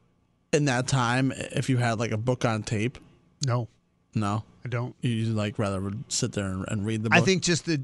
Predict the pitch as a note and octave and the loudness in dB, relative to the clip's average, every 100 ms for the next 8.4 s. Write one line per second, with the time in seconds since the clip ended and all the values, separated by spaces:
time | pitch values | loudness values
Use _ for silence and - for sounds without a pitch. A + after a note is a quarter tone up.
0 | - C#3+ D#3+ D#3+ E3 D3+ C#3+ D#3 C3 G2+ | -6 0 2 2 2 0 0 0 -2 -2
1 | G#2+ D3+ C#3 - - C3 C#3+ B2+ C3 C#3 | 0 2 2 -2 -6 -4 -2 -2 0 0
2 | A#2+ A2 C3+ C#3 G2 C#3 C#3+ D3+ C3+ D3+ | 0 0 2 0 0 -2 -2 -2 0 0
3 | A#2+ C3+ C#3 C#3+ C3+ - D#3 C#3 A#2 - | 0 0 2 0 0 0 0 -2 -4 -12
4 | - - - C3 B2+ B2+ D3 D3+ C3+ C3+ | -20 -12 -4 -4 0 2 2 2 2 2
5 | B2+ B2 A2+ C#3 D3 C#3+ B2 C3 B2 G#2+ | 4 4 2 0 0 0 0 0 0 0
6 | A#2+ A#2 B2+ B2+ A#2+ - B2+ - - C3+ | -4 -2 -2 0 -2 -4 -6 -6 -2 0
7 | A#2+ - C#3+ - - - - - _ _ | 0 2 2 2 -6 -8 -10 -12 _ _
8 | F#3 F#3+ C#3 | 4 6 4